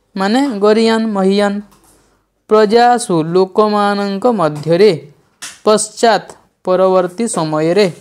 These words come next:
ପ୍ରଥିତମ୍ ବିଖ୍ୟାତ. ତଦାକ୍ଷୟା, ତଦାକ୍ଷୟ ମାନେ ତାଙ୍କରି ନାମାନୁସାରେ.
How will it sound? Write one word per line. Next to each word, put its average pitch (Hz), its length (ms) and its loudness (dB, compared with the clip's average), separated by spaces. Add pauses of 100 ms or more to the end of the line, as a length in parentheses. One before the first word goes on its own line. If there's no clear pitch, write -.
(640)
ପ୍ରଥିତମ୍ 196 640 -2
ବିଖ୍ୟାତ. 156 580 -2 (1040)
ତଦାକ୍ଷୟା, 202 880 0 (400)
ତଦାକ୍ଷୟ 208 600 0
ମାନେ 214 220 0 (240)
ତାଙ୍କରି 175 560 -2
ନାମାନୁସାରେ. 165 840 0